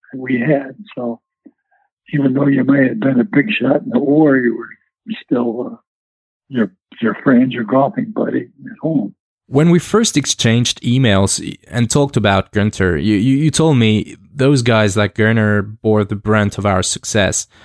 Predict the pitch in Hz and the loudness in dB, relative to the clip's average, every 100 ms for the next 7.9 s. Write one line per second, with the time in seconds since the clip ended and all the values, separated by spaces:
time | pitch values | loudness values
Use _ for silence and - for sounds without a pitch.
0 | _ _ _ - 123 - - 214 170 - | _ _ _ -4 -2 0 2 2 2 -2
1 | - 139 139 131 120 110 110 104 - - | 0 2 4 4 4 4 2 0 -4 -4
2 | 107 104 - 110 - 120 117 110 107 95 | -2 -2 -2 -2 -2 -2 0 2 2 0
3 | 113 - 101 98 98 - 110 82 110 151 | -2 -2 -2 -2 -6 -4 -4 -2 -2 2
4 | 151 120 110 - 113 107 - - 107 104 | 2 2 0 2 2 0 -4 -2 2 2
5 | 107 101 98 110 107 110 98 92 104 104 | 0 0 -2 0 2 2 0 -2 -2 0
6 | 98 - 113 107 104 104 98 113 98 _ | -2 0 2 2 2 2 2 0 0 _
7 | - - 107 104 101 101 107 110 104 | -2 0 2 2 0 2 2 2 0